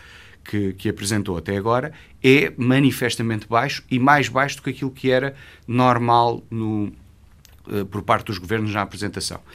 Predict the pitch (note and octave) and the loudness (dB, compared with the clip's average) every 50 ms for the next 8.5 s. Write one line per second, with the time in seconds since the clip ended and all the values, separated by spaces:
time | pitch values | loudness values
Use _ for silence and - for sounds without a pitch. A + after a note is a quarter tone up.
0 | - - - - - F2+ - - F#2+ - - G2 F2+ - - G2+ F#2+ F2+ F2+ G2+ | -20 -20 -18 -16 -16 -10 -8 -6 -6 -6 -6 -10 -12 -10 -10 -10 -10 -6 -2 0
1 | C3+ C#3 B2+ A#2 G#2+ F#2+ - F#2+ F#2 F2+ E2 F2+ G2+ G#2 A2 G#2+ G2+ F#2 E2 E2+ | 2 2 2 2 -2 -4 -6 -8 -12 -12 -8 -6 -4 -2 -2 0 0 -2 -2 -4
2 | - - - - - E2 E2 E2+ F2 - - - - - G2 F2 F2 - G#2 G2 | -8 -14 -16 -14 -14 -12 -12 -10 -10 -12 -12 -14 -12 -12 -12 -12 -8 -4 -2 -2
3 | G2+ A2 B2 D3+ E3 - - - - - - - - - - F#2 F#2+ F#2 F#2 F#2 | -2 -2 -4 -6 -12 -16 -20 -20 -20 -20 -20 -20 -16 -8 -4 -2 -2 -2 -2 -4
4 | F#2 F2 - - - A2+ A2 G#2+ G#2+ G2+ F#2+ F#2+ G#2+ G#2+ G#2 G2+ F2+ F#2 F#2 E2+ | -8 -10 -10 -4 -2 0 0 0 0 -2 -2 0 0 0 0 0 -4 -8 -12 -10
5 | - G2+ G2+ G2+ A2 A2+ B2 C3 C3+ C#3+ C3 B2+ B2+ C3 D3 D3+ D#3 - - - | -6 -4 -4 -2 0 0 0 0 -2 -2 0 0 2 2 0 -2 -6 -12 -20 -20
6 | - _ - - A#2+ - - - D#3 - - - - - - - C#3+ C3 A2+ G#2+ | -20 _ -8 -8 -8 -4 0 0 0 0 -2 -6 -6 -4 -2 0 0 0 0 -2
7 | G2+ F2+ G2 F#2+ F#2 - G2 G#2 G2+ G2+ G2 F#2+ F#2+ G2+ G2 F#2+ - - - - | -2 -4 -4 -4 -6 -8 -8 -8 -6 -6 -8 -8 -8 -10 -10 -10 -10 -10 -8 -6
8 | G#2 G2+ A2+ B2 D3 D#3+ - - G3+ | -4 -4 -2 -2 -4 -4 -6 -8 -10